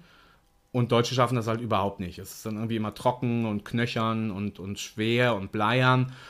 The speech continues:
Und das Buch liest sich halt einfach, auch in der Übersetzung, dann einfach, äh,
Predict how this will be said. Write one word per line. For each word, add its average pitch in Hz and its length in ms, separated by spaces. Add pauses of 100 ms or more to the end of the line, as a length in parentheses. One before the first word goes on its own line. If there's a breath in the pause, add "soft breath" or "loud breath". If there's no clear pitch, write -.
(160 loud breath)
Und 113 200
das 127 160
Buch 135 400
liest 131 260
sich 135 140
halt 123 100
einfach, 110 640 (180 soft breath)
auch 127 160
in 160 100
der 143 120
Übersetzung, 127 560
dann 113 140
einfach, 110 460
äh, - 40